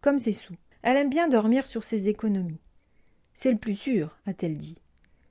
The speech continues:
Parce qu'ils ont beau habiter un logement où il y a des barreaux aux fenêtres, tous les appartements du rez-de-chaussée en ont, autrement, ce serait trop facile pour les voleurs, hein, surtout s'il est habité par une handicapée. Eh bien,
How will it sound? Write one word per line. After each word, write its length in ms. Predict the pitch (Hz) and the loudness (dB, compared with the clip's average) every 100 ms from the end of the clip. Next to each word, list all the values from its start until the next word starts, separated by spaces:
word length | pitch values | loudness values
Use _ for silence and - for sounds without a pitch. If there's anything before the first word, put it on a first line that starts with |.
| _ | _
Parce 180 | - 302 | -6 -2
qu'ils 240 | - 359 339 | 2 2 4
ont 80 | |
beau 80 | 330 | 6
habiter 400 | 370 247 240 - | 8 6 4 2
un 120 | 294 | 4
logement 380 | 233 240 262 294 | 4 4 2 2
où 60 | 226 | 4
il 60 | |
y 80 | 202 | 4
a 40 | 196 | 2
des 120 | 196 | 2
barreaux 520 | 247 285 294 247 - | 2 4 4 4 2
aux 100 | 220 | -2
fenêtres, 600 | 208 202 180 226 - - _ _ _ _ - | 0 0 0 0 -2 -12 _ _ _ _ -2
tous 100 | 302 | 0
les 160 | 185 | 2
appartements 540 | - 190 - 220 233 233 | 0 -4 -4 0 2 2
du 120 | 185 | 0
rez-de-chaussée 560 | 190 185 - 180 - | -2 -2 -4 -8 -6
en 180 | 175 185 | -2 0
ont, 180 | 262 254 | 2 0
autrement, 460 | 156 - 190 233 196 - _ | -2 -2 2 2 0 -8 _
ce 140 | - 208 | -8 -4
serait 260 | 208 190 | -2 -2
trop 160 | 185 - | -2 -6
facile 400 | - 214 - 320 | -2 0 2 0
pour 140 | 196 | 0
les 80 | 190 | 0
voleurs, 400 | 175 175 165 156 | 0 0 0 0
hein, 140 | 208 247 _ _ - | -2 -4 _ _ -12
surtout 360 | - 247 285 | -6 -4 -4
s'il 260 | 262 247 214 | -4 2 4
est 140 | 208 | 4
habité 340 | 202 185 196 285 | 2 0 -2 0
par 180 | 220 190 | 0 0
une 120 | 180 | 0
handicapée. 640 | 170 165 214 220 320 247 _ _ _ _ _ _ _ | -4 -2 -4 2 0 0 _ _ _ _ _ _ _
Eh 100 | 233 | 2
bien, 440 | 220 240 233 220 | 6 6 6 4